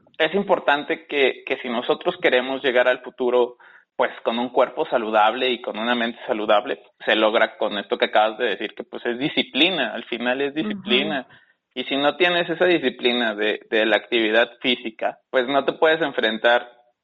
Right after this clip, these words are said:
Speaker 1: ni a un certamen, ni, ni a una montaña, o sea, no, "Ah, me levanté hoy, fin de semana, quiero hacer una
Speaker 2: <laughs>
Speaker 1: mon-, una alta montaña".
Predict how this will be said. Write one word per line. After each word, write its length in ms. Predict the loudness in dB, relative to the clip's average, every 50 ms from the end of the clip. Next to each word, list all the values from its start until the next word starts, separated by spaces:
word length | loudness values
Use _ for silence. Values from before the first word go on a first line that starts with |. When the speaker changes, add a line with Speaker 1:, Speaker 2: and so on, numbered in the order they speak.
| _ _ _ _ _ -10
Speaker 1:
ni 140 | -4 0 2
a 80 | 2 2
un 100 | 2 2
certamen, 540 | 0 0 0 0 0 0 0 -2 -6 -6
ni, 360 | -6 -4 -4 -2 -4 -4 -6 -6
ni 220 | -6 -4 0 2
a 100 | 2 4
una 200 | 4 2 2 2
montaña, 720 | 2 2 0 0 2 2 2 2 0 -2 -4 -6 -6 -6 -6
o 60 | -4
sea, 120 | -2 -2
no, 420 | -2 -2 -2 -2 -2 -4 -6 -12 -16 _ _ _ _ _ -20 _ _ _ _ -20 -10 _ -2
"Ah, 380 | -2 -2 -2 -4 -6 -12 -20 -20 _ _ _ -2
me 80 | 0 2
levanté 540 | 4 4 4 2 0 0 0 0 2 4 4
hoy, 520 | 4 4 4 4 2 2 0 -2 -4 -4
fin 160 | -2 0 2 2
de 80 | 2
semana, 400 | 2 2 2 2 2 2 2 2
quiero 680 | 2 0 2 4 4 4 4 4 2 2 2 2 0 -2 -6 -16 -20 -12 -4
hacer 260 | 0 0 2 4 4 4
una 160 | 6 4 4
Speaker 2:
<laughs> 0 |
Speaker 1:
mon-, 300 | 4 4 2 0 0 -4 -10 -8 -4
una 200 | 0 2 2 2
alta 220 | 2 4 2 0
montaña". 540 | 0 0 -4 0 0 0 0 0 -4 -12 -14